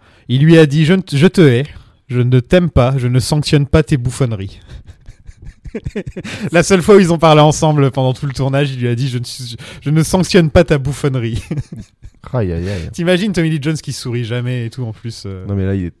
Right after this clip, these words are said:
Speaker 2: tellement, enfin, pour le coup, lui il a vraiment rien à foutre là, quoi. Enfin, tu te dis vraiment, mais pourquoi t'as accepté ce putain de rôle, quoi ? C'est,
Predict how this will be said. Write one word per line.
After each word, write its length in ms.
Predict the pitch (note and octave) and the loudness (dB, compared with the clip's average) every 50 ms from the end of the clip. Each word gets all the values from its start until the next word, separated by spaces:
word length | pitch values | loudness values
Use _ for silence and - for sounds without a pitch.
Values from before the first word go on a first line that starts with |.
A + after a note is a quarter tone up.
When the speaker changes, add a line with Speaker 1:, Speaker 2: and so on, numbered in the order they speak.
| _ _ | _ _
Speaker 2:
tellement, 400 | - A#2 A2 A2 A2 A2 A2 G#2 | -4 -2 -2 -2 -4 -6 -6 -8
enfin, 160 | E2 - F#2+ F2+ F2 - _ | -8 -10 -10 -10 -10 -14 _
pour 100 | - G#2 | -12 -12
le 60 | F#2+ - | -10 -8
coup, 140 | C3+ C#3 | -8 -8
lui 160 | A#2+ A2+ A#2+ B2 | -6 -4 -2 0
il 80 | A#2 | 0
a 40 | G2 | 0
vraiment 260 | E2 F2+ F#2+ G2 G2+ | 0 0 0 0 0
rien 140 | G2+ F#2+ F2+ | 0 0 -2
à 40 | E2+ | -4
foutre 200 | - F#2+ F2+ G2 | -6 -8 -6 -6
là, 100 | F#2+ F2+ | -6 -8
quoi. 140 | F2 F2 E2+ | -8 -10 -12
Enfin, 180 | E2+ - - | -12 -10 -12
tu 100 | E2+ - G2 | -12 -12 -12
te 40 | F#2 | -10
dis 120 | F2+ F#2+ | -6 -4
vraiment, 260 | F2+ F2 F2+ F#2+ G#2 | -4 -2 -4 -4 -4
mais 100 | G2 E2 - _ _ _ _ _ | -6 -8 -12 _ _ _ _ _
pourquoi 320 | - G#2+ F#2+ - A#2+ A#2 | -14 -14 -4 0 2 2
t'as 140 | A2+ - F#2 | 2 0 -2
accepté 340 | F2+ - - E2+ - - E2 | -4 -4 -8 -8 -8 -8 -8
ce 100 | D#2 E2 | -8 -10
putain 260 | - - - - F#2+ | -12 -12 -8 -8 -6
de 60 | G2 | -6
rôle, 220 | G2+ G#2 G2 F2+ E2+ | -4 -4 -4 -4 -6
quoi ? 140 | - E2 D#2+ E2+ - | -8 -12 -14 -14 -14
C'est, 180 | F2 D#2+ D#2+ | -16 -16 -16